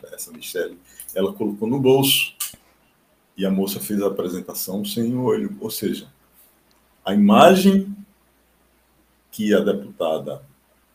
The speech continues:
tem é a imagem que Michele Bolsonaro quer que ela tenha. Entende? Isso é fascismo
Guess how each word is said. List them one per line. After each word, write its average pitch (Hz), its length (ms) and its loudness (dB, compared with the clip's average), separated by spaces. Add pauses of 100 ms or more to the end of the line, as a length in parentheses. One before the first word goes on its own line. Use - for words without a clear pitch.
tem 104 480 -2
é 95 80 -6
a 98 60 -2
imagem 107 640 -2
que - 100 -6
Michele 117 460 -4
Bolsonaro 107 540 -4
quer 104 180 -6
que - 60 -6
ela 127 200 0
tenha. 95 380 -6 (220)
Entende? 98 300 -8
Isso - 140 -6
é 107 40 -4
fascismo 139 500 -8